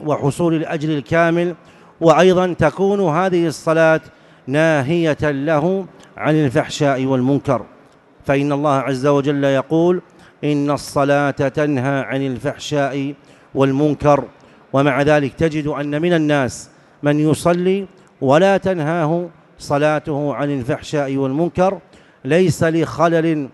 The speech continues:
في الصلاة، وإنما الخلل في هذا المصلي الذي لم يحرص على أداء الصلاة كما أمر الله عز وجل.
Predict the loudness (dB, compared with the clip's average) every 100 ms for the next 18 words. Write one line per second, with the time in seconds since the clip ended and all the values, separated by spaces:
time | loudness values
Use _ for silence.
0 | -18 _ -8 -6 -4 0 2 2 0 -4
1 | _ _ -2 0 0 -2 -2 -2 -4 -6
2 | -2 0 2 0 -2 -4 -4 -4 -2 -2
3 | -2 -4 -2 -4 -4 -8 -14 _ _ _
4 | -6 -2 -2 -2 -2 -2 -2 -4 -8 -20
5 | -20 _ 0 0 0 -2 -4 -8 -20 _
6 | -20 -6 0 2 2 2 2 2 2 0
7 | -2 -4 -6 -4 0 2 4 2 -2 0
8 | 2 2 2 -2 -4 -4 -4 -2 -2 0
9 | 2 2 0